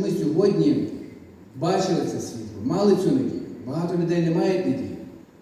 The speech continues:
Є люди, які в залежності, вони абсолютно на собі хрест поставили, так як я колись свого часу. Я жодної надії не мав. Де я міг надіяти, що я буду,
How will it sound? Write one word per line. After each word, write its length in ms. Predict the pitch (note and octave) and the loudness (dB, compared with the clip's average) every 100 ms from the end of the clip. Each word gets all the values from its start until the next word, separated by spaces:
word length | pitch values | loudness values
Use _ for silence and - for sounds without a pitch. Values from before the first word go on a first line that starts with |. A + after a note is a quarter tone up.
| - | -8
Є 120 | D3 | 2
люди, 240 | D3+ F#3 E3 | 6 6 6
які 220 | D#3+ E3+ | 4 2
в 20 | |
залежності, 600 | D#3+ E3 F3+ D#3+ C#3+ C3 | 0 2 2 2 2 0
вони 260 | B2+ D3 D3+ | -2 0 -2
абсолютно 760 | D3 - F3 G3 - D3 C3+ - - - - - | -4 0 4 6 6 4 2 -2 -8 -14 -14 -4
на 80 | D3+ | -2
собі 280 | F3 E3+ | 2 4
хрест 320 | F3 F#3 F3+ - | 4 4 2 0
поставили, 520 | D3 D3 C3 B2 B2 | -2 -2 0 -2 0
так 100 | C3+ | 0
як 140 | - | 2
я 80 | D3 | 0
колись 280 | C#3 C3+ C3 | 2 0 2
свого 160 | B2 | 0
часу. 300 | A#2+ A2+ G#2 - - - - | -2 -4 -6 -10 -14 -14 -2
Я 160 | D3 | 0
жодної 500 | D3 C3 G3 G3+ F#3+ | 2 4 4 6 4
надії 320 | E3 C3 B2 A2+ | 4 4 2 0
не 60 | |
мав. 160 | G#2+ - - - - - | -4 -6 -10 -14 -18 0
Де 200 | E3+ F#3+ | 4 6
я 60 | F#3 | 4
міг 120 | D#3+ | 4
надіяти, 400 | D3+ - - D3+ | 0 0 -2 -4
що 140 | D3+ | -2
я 80 | D#3 D#3 | -2 -2
буду, 220 | D3 C3 | -2 -2